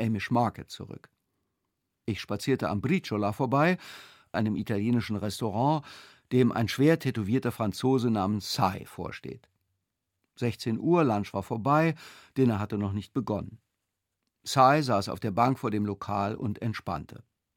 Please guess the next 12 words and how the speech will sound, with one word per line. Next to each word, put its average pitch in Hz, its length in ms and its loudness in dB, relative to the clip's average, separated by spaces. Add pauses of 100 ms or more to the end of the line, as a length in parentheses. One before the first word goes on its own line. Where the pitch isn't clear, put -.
(1600)
"Christian!", 240 840 10 (800)
rief 117 220 0
er - 100 -2
mit 107 140 0
seinem 95 300 -2
harten 104 320 -2
Akzent, - 580 -4
als 107 160 -2
er 107 60 0
meiner 107 260 0
gewahr 107 380 -2
wurde. - 300 -12